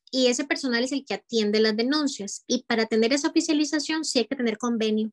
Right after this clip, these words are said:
entre las dos entidades. Eh, pero para interponer denuncias ante el senasa, las personas tienen dos canales. Una es, bueno, tienen que llenar un formulario y si tiene firma digital puede hacerlo a través de la página web y si no tiene que,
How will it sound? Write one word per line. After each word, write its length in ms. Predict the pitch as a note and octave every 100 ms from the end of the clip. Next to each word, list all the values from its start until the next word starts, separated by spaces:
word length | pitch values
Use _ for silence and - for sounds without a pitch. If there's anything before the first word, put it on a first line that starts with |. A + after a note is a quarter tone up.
| _
entre 280 | A3+ G#3+ G#3
las 140 | G3+
dos 180 | G3+ G3+
entidades. 760 | A3 G#3+ G3 F#3 F#3 F3+ - _ _ _ _ _ _ -
Eh, 260 | A#3+ A#3 A3
pero 260 | B3 A#3
para 180 | A#3 A3+
interponer 480 | A3+ A3 A3 A3 A3+
denuncias 380 | C#4 D4+ D#4+ D#4
ante 180 | D4 A#3+
el 60 |
senasa, 460 | A#3 G#3+ A#3 F4 G#4 G4+ -
las 180 | A#3
personas 420 | - G#3+ A3+ A#3+ C4
tienen 240 | B3+ C4
dos 180 | C4 C4
canales. 560 | C4 C4 D4+ D#4+ E4 -
Una 380 | A#3+ B3 B3 C4
es, 280 | C#4+ - -
bueno, 200 | G#3 A3
tienen 180 | A3 A#3
que 80 | C4
llenar 220 | A#3 A3
un 80 | B3
formulario 680 | C4+ A3+ G#3 B3+ D#4+ F4 - - _ -
y 80 |
si 120 | A#3+ A3+
tiene 220 | A#3+ C#4+
firma 240 | D#4 D#4
digital 440 | D#4+ C#4 B3 D4 G4+ G#4 G#4
puede 200 | B3 B3+
hacerlo 280 | C4 B3
a 40 | C4
través 200 | - G#3+
de 60 |
la 120 | A#3 A3
página 320 | G#3+ A3 G#3+
web 220 | B3 C#4 _
y 120 | A#3
si 100 | A3+
no 120 | A3
tiene 200 | A3 C4
que, 180 | C4+ C4+